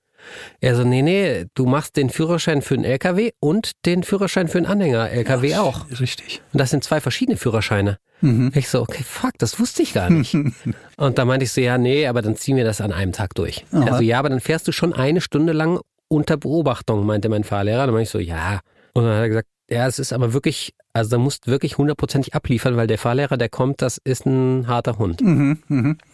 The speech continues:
Speaker 1: Und ich gesagt, „Ja, also“, ich war, glaub ich, ein bisschen zu mutig,
Speaker 2: Mhm.
Speaker 1: ein bisschen zu sehr von mir selbst überzeugt, aber hab gesagt, „Nee, komm, ich mach die beiden Prüfungen hintereinander.“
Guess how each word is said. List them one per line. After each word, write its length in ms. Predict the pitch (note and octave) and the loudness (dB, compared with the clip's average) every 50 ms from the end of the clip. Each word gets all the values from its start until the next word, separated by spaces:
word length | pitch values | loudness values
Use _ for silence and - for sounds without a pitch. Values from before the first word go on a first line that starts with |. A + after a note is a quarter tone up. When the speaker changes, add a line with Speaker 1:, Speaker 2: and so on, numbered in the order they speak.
| - - | -8 -4
Speaker 1:
Und 60 | - F2 | -4 -4
ich 100 | - - | -4 -4
gesagt, 280 | - F#2+ F2 - - - | -6 -6 -6 -6 -6 -8
„Ja, 300 | - F2 F2 F2 F2 - _ _ _ _ _ _ - | -6 -4 -4 -4 -6 -6 _ _ _ _ _ _ -6
also“, 400 | - G2 G2 F#2 F2+ F#2 F#2 E2 - _ _ _ _ _ _ _ _ - | -4 -2 0 0 0 -2 -2 -4 -6 _ _ _ _ _ _ _ _ -6
ich 140 | - - - | -6 0 0
war, 80 | C3+ A#2+ | 2 2
glaub 100 | C3+ C3+ | 2 0
ich, 60 | A2+ | 0
ein 60 | A#2 | 0
bisschen 200 | B2 - - D3+ | 0 0 0 -2
zu 120 | - - C#3 | -2 0 0
mutig, 480 | B2 B2+ D#3 D#3+ - G3+ G3 - - - - | 2 2 2 0 0 -2 -2 -4 -6 0 2
Speaker 2:
Mhm. 160 | F#3+ D#3 B2 | 2 4 4
Speaker 1:
ein 60 | D#3 | 4
bisschen 280 | D#3+ F#3 D#3 C#3+ C3+ B2+ | 2 4 2 0 0 0
zu 160 | - D3 C3+ | 0 -2 0
sehr 200 | A#2+ C3 C#3 C#3+ | 0 0 -2 0
von 140 | - C#3+ C3+ | 0 0 0
mir 120 | C3 A#2+ | 0 0
selbst 220 | B2 D3 - - C#3+ | 0 -2 -4 -2 -2
überzeugt, 460 | - A#2 - - - B2+ B2 - - | -2 -2 0 0 -2 -2 -2 -2 -2
aber 80 | - A#2 | -2 -2
hab 100 | A#2 A2+ | -2 -2
gesagt, 400 | - A#2 A2 A2 A#2 A#2+ - _ - | -2 -2 0 0 0 -2 -4 _ -6
„Nee, 280 | - G2+ G2 G2 F#2 F#2+ | -4 -2 0 0 -2 -2
komm, 300 | - - G#2 G#2 G2+ F2+ _ _ _ _ _ _ _ _ | -2 -2 -2 -2 -2 -4 _ _ _ _ _ _ _ _
ich 160 | - - - - | -16 -10 -4 -4
mach 120 | G#2 - | -4 -2
die 120 | - - G2 | -2 -4 -2
beiden 200 | G2 G2 G2+ F#2+ | -2 -2 -2 -4
Prüfungen 300 | - - G#2+ - A#2 G#2 | -4 -6 -4 -2 -2 -2
hintereinander.“ 480 | G2 G2 F#2+ F#2+ G2 G2 E2+ - - | 0 -2 -2 -2 -2 -2 -4 -6 -8